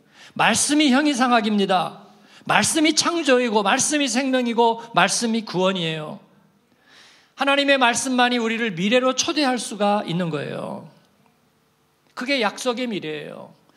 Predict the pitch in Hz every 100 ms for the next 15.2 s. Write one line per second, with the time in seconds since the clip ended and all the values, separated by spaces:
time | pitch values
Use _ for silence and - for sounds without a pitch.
0 | _ _ - 269 214 - - 262 302 302
1 | 233 262 254 254 208 302 359 370 339 269
2 | 214 285 262 262 311 277 - 277 240 -
3 | 277 262 277 269 262 254 175 202 240 240
4 | 170 175 175 151 139 - _ _ _ _
5 | _ _ _ _ _ _ _ _ _ _
6 | _ _ _ _ _ _ _ _ _ _
7 | _ _ 160 208 226 233 208 185 220 156
8 | 127 - _ _ _ _ _ _ _ _
9 | _ - 190 220 190 190 214 196 175 170
10 | 190 190 175 143 190 175 165 165 170 156
11 | 170 226 247 233 226 220 165 180 180 135
12 | 131 131 - - _ _ _ _ _ _
13 | _ _ _ - 120 - 254 233 233 175
14 | - 139 139 135 - 147 - - 175 78
15 | -